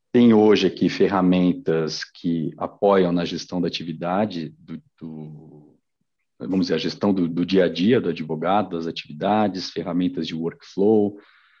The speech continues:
por exemplo, a aprovação aqui do nosso faturamento, das faturas do cliente, hoje ele ocorre tudo de forma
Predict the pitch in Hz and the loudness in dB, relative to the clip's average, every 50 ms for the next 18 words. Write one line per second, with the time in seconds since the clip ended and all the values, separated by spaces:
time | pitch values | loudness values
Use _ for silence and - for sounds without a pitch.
0 | _ _ _ _ _ _ _ - 92 92 85 85 87 90 87 78 - 87 87 87 | _ _ _ _ _ _ _ 2 2 2 2 2 2 2 0 0 0 0 0 2
1 | 87 82 80 78 78 - - - - 90 90 85 82 82 82 - - 82 - - | 2 0 0 -2 -4 -4 -6 -8 -6 -4 -2 -2 -2 -2 -2 -2 -4 -4 -6 -2
2 | - 101 90 87 87 82 - - - 101 98 92 85 76 - - 101 98 90 80 | 0 0 2 2 2 0 0 -2 0 0 2 2 0 -2 -4 -2 -2 -2 -2 -2
3 | - - _ _ _ _ _ - _ - _ _ _ _ - 87 90 87 87 - | -6 -10 _ _ _ _ _ -20 _ -20 _ _ _ _ -4 -2 0 0 0 -2
4 | - - - 82 78 - 87 78 76 82 92 98 95 80 82 78 82 78 - - | -4 -4 -4 -4 -4 -4 -4 -4 -2 0 0 0 0 0 -2 -4 -4 -6 -6 -8
5 | 90 85 - - 90 85 82 80 85 80 - - 82 87 95 98 85 78 - 76 | -10 -12 -8 -6 -4 -4 -4 -4 -6 -10 -10 -8 -4 -2 0 0 -2 -2 -6 -6
6 | 78 85 92 95 87 87 82 78 73 - _ _ _ _ _ _ - - - - | -4 -2 0 0 0 0 -4 -6 -8 -12 _ _ _ _ _ _ -12 -8 -2 0
7 | 90 87 92 90 - 110 110 110 104 - 87 - - 90 90 87 85 85 85 85 | 0 0 0 0 -2 0 0 0 0 -2 -4 -6 -4 -2 -2 0 0 0 -2 -2
8 | 82 80 76 73 - | -4 -6 -8 -10 -12